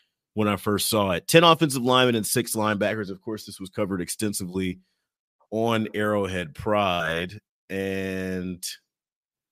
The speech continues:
this is an expert from, an excerpt from a story that was written. Let me make sure I get to giving the guys some credit. It was Rocky, of course. Rocky does great work for A P.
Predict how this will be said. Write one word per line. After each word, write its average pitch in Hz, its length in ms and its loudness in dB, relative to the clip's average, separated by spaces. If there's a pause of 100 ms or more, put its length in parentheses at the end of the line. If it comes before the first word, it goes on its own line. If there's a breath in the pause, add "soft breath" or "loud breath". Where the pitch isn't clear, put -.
(1120)
this 127 220 4
is 113 100 2
an 113 100 6
expert 110 440 4
from, 101 680 2
an 101 60 0
excerpt 117 300 0
from 104 160 -6
a 98 60 -4
story 107 380 0
that 95 180 -2
was 90 180 -6
written. 110 760 0
Let 87 100 -8
me 92 120 -4
make 87 260 -6
sure 82 200 -6
I 80 100 -6
get 76 300 -8 (120)
to 80 800 -6 (120)
giving 85 400 -4
the 80 120 -8
guys 82 360 -6
some 73 260 -8
credit. 92 760 0 (380 soft breath)
It 90 60 -4
was 90 120 0
Rocky, 120 440 8
of 110 100 6
course. 113 340 6
Rocky 107 240 6
does 98 200 2
great 95 220 4
work 95 160 0
for - 140 -6
A 90 160 0
P. 95 340 0